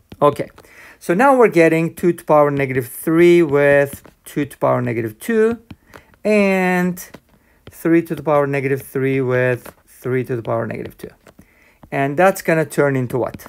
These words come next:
One eighth and one fourth, and one over twenty-seven with one over nine.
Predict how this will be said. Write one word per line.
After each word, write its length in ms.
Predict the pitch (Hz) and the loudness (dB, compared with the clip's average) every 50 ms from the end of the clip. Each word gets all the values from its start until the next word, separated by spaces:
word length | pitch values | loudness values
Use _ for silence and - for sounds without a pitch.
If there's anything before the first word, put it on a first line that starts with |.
| _ _ _ - - _ _ _ _ _ - | _ _ _ -20 -20 _ _ _ _ _ -6
One 320 | - 147 151 156 156 156 151 | -2 2 2 2 2 0 -4
eighth 560 | - 156 156 151 151 156 151 139 - - - _ _ _ _ _ _ - _ _ _ _ - - | -2 0 0 2 2 0 -2 -6 -10 -18 -20 _ _ _ _ _ _ -20 _ _ _ _ -20 -14
and 360 | - 135 127 127 127 127 120 113 | -8 -6 -4 -4 -4 -4 -4 -4
one 160 | 113 113 110 | -4 -6 -6
fourth, 640 | 117 - - 208 202 185 185 185 185 185 - - - - - _ _ _ - - _ _ _ _ _ - - | -6 -2 2 4 4 6 4 4 2 -4 -12 -18 -20 -20 -20 _ _ _ -20 -20 _ _ _ _ _ -10 -4
and 640 | 196 208 208 190 175 170 165 160 160 160 160 165 160 - - - _ _ _ _ _ _ _ _ - _ | 0 0 2 2 2 2 2 2 0 0 -2 -4 -8 -10 -18 -18 _ _ _ _ _ _ _ _ -20 _
one 340 | - 135 147 156 156 156 156 | -8 -2 0 0 0 0 -2
over 380 | 139 135 135 127 131 135 131 | -4 -4 -4 -2 -2 -2 -2
twenty-seven 1400 | 127 131 - - 135 131 127 127 127 123 117 - - - - 156 147 143 139 143 139 139 139 135 135 135 131 117 | -4 -6 -10 -8 -6 -6 -4 -4 -4 -6 -8 -10 -10 -4 0 0 2 2 0 0 -2 -2 -2 -2 -4 -4 -4 -4
with 720 | 120 120 120 120 120 120 120 123 120 120 - - - - - - _ _ - - _ _ _ _ _ _ | -4 -2 -2 -2 -2 -2 -2 -4 -4 -6 -8 -12 -20 -20 -20 -20 _ _ -20 -20 _ _ _ _ _ _
one 180 | - - 123 117 | -8 -6 -4 -4
over 140 | 110 107 110 | -4 -4 -6
nine. 240 | 110 - - 113 | -10 -10 -12 -14